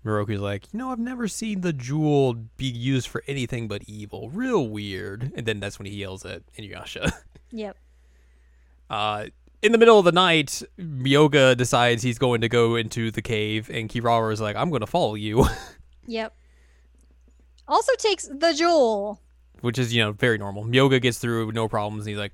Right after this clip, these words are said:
Speaker 1: "Yes, I'm going to pay respect to the priestess and everything. Oh, by the way, oh, look at this. That's where, must have been where the jewel came from, of, uh, her armor and everything. Oh, that's real interesting." And then the demons inside revive, and he's like,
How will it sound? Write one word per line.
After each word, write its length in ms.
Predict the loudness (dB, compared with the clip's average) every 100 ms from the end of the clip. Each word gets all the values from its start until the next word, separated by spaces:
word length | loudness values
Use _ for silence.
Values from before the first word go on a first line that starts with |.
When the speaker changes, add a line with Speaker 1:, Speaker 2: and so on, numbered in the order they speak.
| -18 -20 _ _
Speaker 1:
"Yes, 340 | -10 -10 -10
I'm 240 | -10 -10 -10
going 200 | -12 -12
to 120 | -14
pay 180 | -14 -12
respect 340 | -12 -10 -10
to 60 | -10
the 80 | -14
priestess 480 | -10 -10 -8 -8 -8
and 80 | -10
everything. 400 | -10 -8 -8 -8
Oh, 380 | -12 -12 -12
by 160 | -10 -10
the 60 | -10
way, 320 | -12 -12 -14 -20 _ _
oh, 360 | -12 -12 -12 -12 -12
look 40 |
at 20 | -12
this. 200 | -12 -10
That's 220 | -12 -12
where, 180 | -12 -12
must 160 | -12 -12
have 200 | -12 -12
been 120 | -14
where 160 | -12 -12
the 100 | -10
jewel 240 | -4 -6
came 260 | -6 -12 -14
from, 220 | -12 -12 -12
of, 160 | -16 -18
uh, 200 | -16 -16
her 240 | -14 -10
armor 300 | -6 -6 -6 -10
and 80 |
everything. 240 | -10 -10 -8
Oh, 220 | -8 -8
that's 160 | -10 -12
real 180 | -14 -14
interesting." 420 | -14 -12 -12 -12 -20 -6 2
And 80 | 4
then 120 | 4
the 80 | 4
demons 340 | 4 2 2
inside 320 | -2 0 0
revive, 540 | 0 2 4 4 2 -2
and 100 | -4
he's 140 | -6
like, 120 | -8